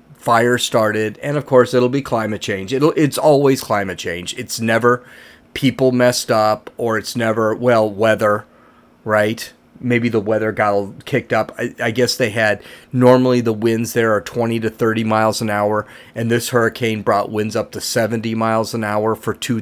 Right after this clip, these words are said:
two or three days. Couple of poles fell down. I mean, you can't sit there and have any aberrations, or it's proof of climate change. But there's a lot going on right now. So, uh, politically,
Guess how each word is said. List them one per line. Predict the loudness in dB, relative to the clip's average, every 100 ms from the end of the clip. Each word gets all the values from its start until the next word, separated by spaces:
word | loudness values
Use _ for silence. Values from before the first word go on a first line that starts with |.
| -6
two | -6 -2
or | -2
three | -4 -8 -4
days. | -2 -2 -4 -8 -14 -20 -20 _ _ _ _ -6
Couple | -4 -2 -2
of | -4 -6 0
poles | 2 2 0 -8 -12
fell | -2 0 0
down. | 0 0 0
I | 0
mean, | 0 0
you | -2
can't | -2 -2
sit | -2 0
there | 2 0
and | 0
have | -2 -4 -2
any | -2 0 0
aberrations, | 0 -2 -2 -4 -10 -12 -14 -16 -20 -20 -12 2
or | 4
it's | 4 -2
proof | 0 0 0
of | -10 -6
climate | -2 -2 -4
change. | -8 -10 -10 -16 -20 _ _ _ _ _ _ _ _ -20 -20 -20 -20 -20 0
But | 4 4 4
there's | 4 6
a | 4
lot | 4 2 2 4 2 0
going | 2 2 2
on | 0 0
right | 0 0 -2
now. | -6 -6 -6 -12 -20 -14
So, | -6 4 4 6 2 0
uh, | -2 -2 -2 -2 -2
politically, | 4 6 4 2 0 -2